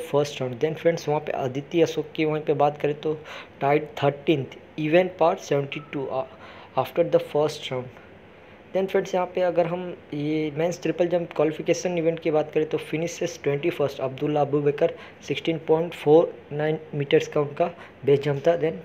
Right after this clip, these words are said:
ट्रिपल जंप में एक और थे प्रवीण चित्रावेल, finishes ट्वेंटी थर्ड with the distance of, best distance of sixteen point two five meters। Then फ्रेंड्स, यहाँ पे बहुत ही हार्ट ब्रेक हुआ,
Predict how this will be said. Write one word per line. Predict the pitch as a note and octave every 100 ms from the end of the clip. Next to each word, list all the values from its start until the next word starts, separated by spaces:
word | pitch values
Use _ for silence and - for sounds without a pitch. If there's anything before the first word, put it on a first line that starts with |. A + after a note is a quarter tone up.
| -
ट्रिपल | - D3 E3+
जंप | E3 E3+ E3 - - - - - -
में | D#3
एक | D#3+ D#3
और | D#3 D#3+ - -
थे | F#3+
प्रवीण | F#3 D3+ C#3+ E3
चित्रावेल, | D3 C#3+ D#3 D#3+ F3
finishes | - C#3+ E3 -
ट्वेंटी | D3 D3
थर्ड | D#3 E3 D#3
with | C3+
the | D3 C#3
distance | C3+ - F3+ - -
of, | C#3 -
best | D#3+ E3+
distance | D3+ F3 D3+ -
of | F3 - - - - -
sixteen | D#3 - F3 F3
point | F3+ -
two | D#3+ E3
five | D#3+ F3 - D3
meters। | C#3 C#3 - -
Then | D#3+
फ्रेंड्स, | D#3 E3+ -
यहाँ | D#3 D#3
पे |
बहुत | D3+ A#2+ C#3+ D3
ही | E3 D3+ - -
हार्ट | - C3+ B2+
ब्रेक | D#3 D#3
हुआ, | D3 D#3+